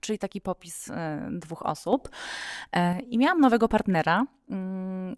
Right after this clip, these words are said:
w momencie, gdy zeszłam ze schodów, e, zaczynałam zrobić takie zwroty fouetté w arabesku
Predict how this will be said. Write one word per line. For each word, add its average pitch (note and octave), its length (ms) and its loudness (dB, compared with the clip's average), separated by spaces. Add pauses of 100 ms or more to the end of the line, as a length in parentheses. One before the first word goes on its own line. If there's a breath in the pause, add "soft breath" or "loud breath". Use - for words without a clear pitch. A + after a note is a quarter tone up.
w G3 200 -6
momencie, A#3+ 300 4
gdy G#3 140 0
zeszłam G#3+ 320 4
ze F#3 100 -4
schodów, A#3+ 680 0
e, G3 440 0
zaczynałam G#3+ 580 0
zrobić F#3+ 280 -4 (180)
takie F#3+ 260 -4
zwroty F#3 300 0
fouetté F3+ 480 -2 (280)
w F#3 100 -4
arabesku F3+ 540 0